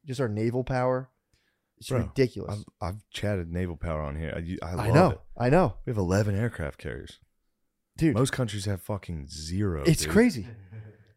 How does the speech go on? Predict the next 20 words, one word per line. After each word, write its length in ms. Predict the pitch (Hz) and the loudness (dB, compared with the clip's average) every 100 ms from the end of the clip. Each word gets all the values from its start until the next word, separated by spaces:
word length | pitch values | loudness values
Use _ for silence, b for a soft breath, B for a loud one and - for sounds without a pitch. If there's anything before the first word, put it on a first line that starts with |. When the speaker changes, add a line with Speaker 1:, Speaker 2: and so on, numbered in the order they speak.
| - | -14
Speaker 2:
Zero. 420 | 80 78 95 98 78 | -10 -4 0 0 0
Speaker 1:
Did 160 | 131 | 2
you 120 | 160 190 | 2 6
get 180 | 190 | 6
Speaker 2:
I 40 | 165 | 6
Speaker 1:
into 180 | 175 165 | 4 4
Speaker 2:
think 80 | 151 | 4
the 60 | |
Speaker 1:
the 40 | 117 | 4
Speaker 2:
next, 220 | 117 - | 4 2
like, 240 | 101 - | -2 -2
top 340 | - 107 107 _ _ _ _ _ - | -4 -2 -4 _ _ _ _ _ -6
ten 340 | - 104 101 | -2 0 0
combined 680 | 82 90 80 85 90 73 67 - | -2 -2 0 0 0 -4 -8 -6
don't 200 | 82 76 | -4 -4
equal 300 | 82 82 78 | -4 -4 -4
how 120 | 78 | -4
many 200 | 78 71 | -6 -8
we 120 | 69 | -8
have. 260 | 73 - | -10 -12